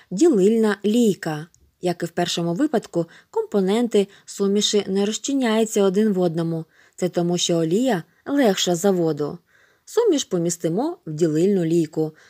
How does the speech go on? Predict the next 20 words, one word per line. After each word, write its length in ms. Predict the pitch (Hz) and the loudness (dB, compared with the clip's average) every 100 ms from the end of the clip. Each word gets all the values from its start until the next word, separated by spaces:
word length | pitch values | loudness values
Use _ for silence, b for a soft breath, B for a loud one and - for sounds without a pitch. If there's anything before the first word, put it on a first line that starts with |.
| b | b
Невдовзі 500 | 175 160 226 240 180 | -6 2 2 2 0
шар 260 | 180 196 180 | 0 -2 -2
олії 440 | 170 165 247 254 240 B B | -2 0 2 2 -2 B B
розташується 720 | 381 - 226 - 254 233 190 | -2 -2 -4 0 2 2 0
зверху 500 | 160 160 175 208 190 | -2 -2 -2 -2 -2
над 180 | 180 180 | -2 -2
водою. 580 | 233 214 196 165 156 156 b b | 0 2 4 4 0 -4 b b
Чітко 360 | - 175 - 196 | -10 -10 -2 2
видно 360 | 196 180 180 | 4 4 2
лінію 380 | 175 220 220 208 208 | 2 2 2 0 0
розділу 500 | 175 180 170 185 180 | 0 0 2 2 2
двох 360 | 160 202 - - | 2 0 0 -2
рідких 480 | 285 302 - 220 - | 0 0 -2 -4 -2
речовин. 720 | 196 208 - 254 185 170 156 - b b b b b | -2 -2 -2 0 0 0 -2 -12 b b b b b
Поворотом 680 | 208 208 294 415 427 208 180 _ | -2 2 2 2 2 0 0 _
краника 680 | - 269 320 220 180 170 160 B B | -6 -2 0 0 0 -4 -6 B B
відкриваємо 760 | 190 - 190 233 285 262 220 196 | -6 -2 0 0 0 0 0 -2
в 140 | 160 170 | -2 -2
лійці 480 | 175 220 - 208 - | 0 -2 0 -2 0
отвір, 480 | 190 180 170 175 | -2 0 0 -2